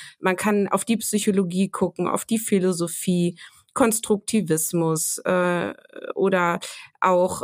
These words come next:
ähm, äh, Jean Piaget, Kelly mit seinen Konstrukten. Ähm, man ka-, guckt auf die Biologie, ja, Maturana, Varela sind hier Namen, auf die Kommunikationstheorie,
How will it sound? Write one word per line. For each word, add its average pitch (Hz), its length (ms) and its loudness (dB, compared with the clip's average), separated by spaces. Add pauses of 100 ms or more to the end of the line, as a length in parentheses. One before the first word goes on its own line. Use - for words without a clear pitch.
ähm, 170 720 2
äh, 165 160 2
Jean 175 280 2
Piaget, 156 1000 2 (380)
Kelly 190 500 2
mit 165 240 0
seinen 165 640 2
Konstrukten. 160 1200 -2 (480)
Ähm, 165 340 4
man 151 180 0
ka-, 208 140 -2
guckt - 320 -2
auf 202 100 -4
die 262 140 2
Biologie, 151 1040 2
ja, 160 240 2
Maturana, 170 760 0
Varela 160 600 2
sind 147 240 -2
hier 156 180 -2
Namen, 139 580 0 (380)
auf 269 180 2
die 285 180 4
Kommunikationstheorie, 151 1800 0